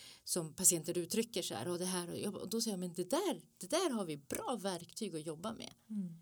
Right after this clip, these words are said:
Speaker 1: Så föreställ dig att du fortfarande har smärtintensiteten, den, men du kommer sova, du kommer träffa vänner, du kommer jobba,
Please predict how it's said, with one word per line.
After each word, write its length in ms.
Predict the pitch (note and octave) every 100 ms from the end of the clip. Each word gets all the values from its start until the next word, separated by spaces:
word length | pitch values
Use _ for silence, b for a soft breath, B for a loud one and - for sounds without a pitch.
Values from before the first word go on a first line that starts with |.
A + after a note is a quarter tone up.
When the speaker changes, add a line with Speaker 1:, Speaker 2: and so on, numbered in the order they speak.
| b b b b b b
Speaker 1:
Så 120 | - G#3+ -
föreställ 580 | - C4+ A#3+ A#3+ E4 F4
dig 80 | C4+
att 60 |
du 80 | A3
fortfarande 760 | - F3+ - - A#4 A4+ C#4
har 80 | F#3
smärtintensiteten, 1160 | E3 F3 E3 D#3+ C3+ D#3+ - - C4 A3 - E3+
den, 120 | F3+
men 540 | - A3 D#4 B3+ D3+ -
du 80 | -
kommer 240 | - D#3
sova, 580 | D3+ - - - - A3+
du 120 | A#3
kommer 180 | - D3
träffa 260 | B2+ D3 C#3
vänner, 480 | C#3+ F#3 F#3+ F#3+ G#3+
du 80 |
kommer 220 | F3+ D3 B2
jobba, 600 | B2 F3+ F3 E3 G3+